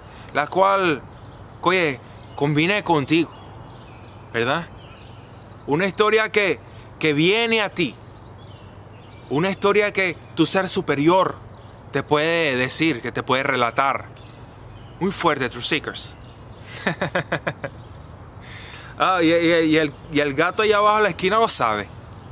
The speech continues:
<laughs> Ay, True Seekers. Este, ahorita, porque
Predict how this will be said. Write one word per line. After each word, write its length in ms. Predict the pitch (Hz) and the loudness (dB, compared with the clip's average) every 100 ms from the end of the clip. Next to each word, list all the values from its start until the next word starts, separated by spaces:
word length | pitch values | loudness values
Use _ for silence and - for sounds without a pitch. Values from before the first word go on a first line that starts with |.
| - - 135 170 - 139 - - | -12 -8 -6 -6 -6 -10 -12 -18
<laughs> 1600 | - - - - - - - - - - - - - - - - | -18 -18 -18 -20 -20 -18 -18 -18 -16 -16 -14 -16 -18 -18 -18 -2
Ay, 320 | 143 156 147 | 0 2 0
True 160 | 117 113 | -2 -4
Seekers. 500 | - 110 98 - - - - - - - - - - - - - - - - - - - - - - - - - | -4 -6 -6 -12 -16 -18 -18 -18 -18 -20 -20 -20 -20 -20 -20 -20 -20 -20 -20 -20 -20 -18 -18 -18 -18 -18 -16 -6
Este, 640 | 78 - 143 135 120 101 - - | -6 0 0 2 0 -2 -8 -4
ahorita, 540 | 120 135 143 170 175 160 | 2 2 2 0 0 0
porque 640 | 151 151 143 135 123 104 | 0 2 2 2 0 -2